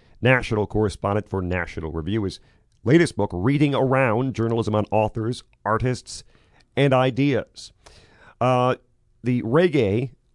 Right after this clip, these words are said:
uh, theme, I guess, hammered home with the title of the second album, Reggatta de Blanc, white reggae, basically. Uh, the police's second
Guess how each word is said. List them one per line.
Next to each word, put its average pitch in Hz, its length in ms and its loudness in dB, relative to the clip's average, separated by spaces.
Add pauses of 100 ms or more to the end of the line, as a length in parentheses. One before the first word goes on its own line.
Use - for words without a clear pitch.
(160)
uh, 78 300 -4 (380)
theme, 110 540 -2
I 98 120 -2
guess, 101 240 -2 (120)
hammered 135 460 -2
home 95 400 -2
with 107 220 -6
the 95 220 -4
title 113 500 -4
of 101 160 -4
the 113 100 -4
second 131 420 -6 (120)
album, 101 360 -2 (420)
Reggatta 123 380 0
de 139 100 -2
Blanc, 139 360 -2 (180)
white 143 360 -2 (180)
reggae, 123 520 0
basically. 85 520 -8 (640)
Uh, 113 320 2
the 110 140 -4
police's 123 380 -2
second 127 380 -6